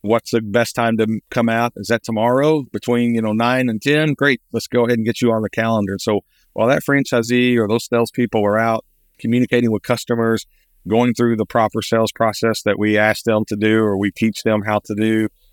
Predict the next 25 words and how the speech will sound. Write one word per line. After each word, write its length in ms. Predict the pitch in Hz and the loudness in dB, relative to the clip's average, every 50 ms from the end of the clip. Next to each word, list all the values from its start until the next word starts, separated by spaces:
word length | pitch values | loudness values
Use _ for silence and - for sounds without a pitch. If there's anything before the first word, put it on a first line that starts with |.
| _ | _
somebody's 400 | - - - 135 131 123 123 104 | -10 -4 -2 0 2 2 2 0
answering 260 | 117 117 113 - 113 | 0 -2 0 0 -2
the 80 | 110 104 | -2 -2
phone, 260 | - 113 107 104 104 | 0 0 0 0 0
somebody's 400 | 104 - 143 139 135 131 131 - | -2 -2 -2 0 2 2 0 0
putting 280 | - - 139 127 117 110 | -2 -2 -2 0 0 -2
appointments 400 | 104 - 117 113 - 104 - - | -2 -2 -4 -4 -4 -4 -4 -4
on 80 | 107 | -4
the 80 | 107 104 | -4 -4
calendar. 360 | - - 107 104 104 104 104 | -2 -2 -2 0 0 -2 -2
And 80 | 101 101 | 0 2
we 120 | 117 123 | 2 2
know 240 | 131 123 117 120 117 | 2 2 2 2 2
in 60 | 110 | 2
this 160 | 110 117 - | 0 -2 -2
business, 440 | - - 120 110 - 113 110 104 - | -2 -2 -2 -2 -2 -4 -8 -8 -8
if 140 | - - - | -10 -8 -6
you 80 | 107 113 | -6 -4
get, 280 | 110 98 120 123 123 - _ _ _ _ _ _ | -2 0 0 0 0 -2 _ _ _ _ _ _
if 100 | - 95 | -8 -2
you're 120 | - 143 156 | 0 0 0
the 100 | 113 - | 0 -2
first 280 | - - 131 131 - | -2 -2 -2 0 0
one 200 | - 127 123 123 | 0 0 2 2
on 340 | 120 120 120 120 117 117 117 | 2 2 2 2 0 0 -2